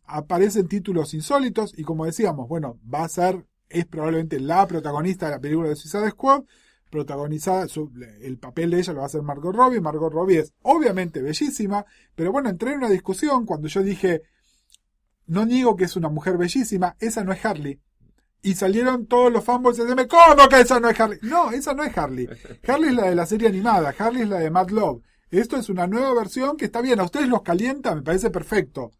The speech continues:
Speaker 1: pero no es Harley. No, no, no, no re-, no, no es fiel a ese estilo original. Pero bueno, en los New fifty-two,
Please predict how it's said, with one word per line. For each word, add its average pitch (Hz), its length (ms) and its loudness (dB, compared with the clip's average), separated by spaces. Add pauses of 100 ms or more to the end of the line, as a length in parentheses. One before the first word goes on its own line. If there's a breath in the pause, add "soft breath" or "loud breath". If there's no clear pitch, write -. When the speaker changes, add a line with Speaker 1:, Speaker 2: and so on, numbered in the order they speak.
(300)
Speaker 1:
pero 170 160 -2
no 214 100 4
es - 140 2
Harley. 117 340 -12 (320)
No, 180 260 -2
no, 208 300 -2
no, 190 460 -4
no 180 280 -4
re-, 220 280 -2
no, 196 400 -4 (220)
no 170 180 -4
es 220 100 -2
fiel 247 400 -2
a 180 140 -4
ese 175 160 -6
estilo 156 280 -6
original. 127 460 -10 (400 soft breath)
Pero 269 200 2
bueno, 208 200 4
en 180 60 2
los 196 120 2
New 294 140 0
fifty-two, 262 640 -4